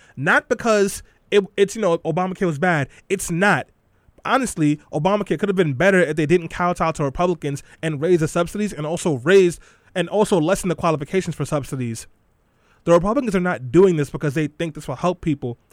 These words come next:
The com-, the two biggest complaints people had about Obamacare was A, the subsidies didn't go far enough, and B, they were mad that it was mandated that everyone get health insurance. This bill doesn't address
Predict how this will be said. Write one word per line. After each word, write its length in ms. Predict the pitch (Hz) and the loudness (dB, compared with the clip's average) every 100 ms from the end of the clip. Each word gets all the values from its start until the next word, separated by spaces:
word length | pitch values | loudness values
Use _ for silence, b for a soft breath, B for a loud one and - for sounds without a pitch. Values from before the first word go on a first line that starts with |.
| b b | b b
The 100 | 202 | -2
com-, 200 | 190 135 - | -2 -4 -6
the 80 | |
two 220 | 143 269 294 | -2 2 2
biggest 240 | 254 247 | 2 0
complaints 420 | 170 - 185 190 | -2 -2 -2 -2
people 240 | - 196 190 | -4 -8 -4
had 120 | 180 | -2
about 140 | 147 | -2
Obamacare 640 | 120 131 156 175 196 202 - B | -4 -4 -6 -4 0 0 -2 B
was 200 | 135 131 - | -8 -6 0
A, 280 | 175 208 226 b | 4 4 2 b
the 100 | 127 | -8
subsidies 420 | - 151 143 151 | -4 -4 -4 -4
didn't 200 | 120 143 | -4 -4
go 120 | 143 143 | -4 -2
far 260 | 147 139 | -2 -2
enough, 220 | 165 226 - b | 0 -2 -4 b
and 220 | - 160 131 | -6 -4 0
B, 180 | 214 | 2
they 120 | 214 196 | 4 4
were 160 | 151 | 4
mad 400 | 147 190 175 160 b b | 2 2 2 0 b b
that 180 | 147 180 | -2 0
it 60 | |
was 180 | 175 135 | 0 0
mandated 400 | 143 165 156 147 | 0 0 0 0
that 120 | 123 - | -2 -4
everyone 360 | 185 185 180 | 0 0 0
get 260 | 165 147 151 - - | -2 -2 -4 -8 -4
health 220 | 196 180 | -2 -2
insurance. 500 | 147 151 127 117 - - _ _ _ | -4 -4 -4 -6 -14 -20 _ _ _
This 240 | 135 190 | -2 0
bill 240 | - 190 185 | 2 0 2
doesn't 260 | 180 175 | 0 -2
address 320 | 156 170 165 | -2 2 0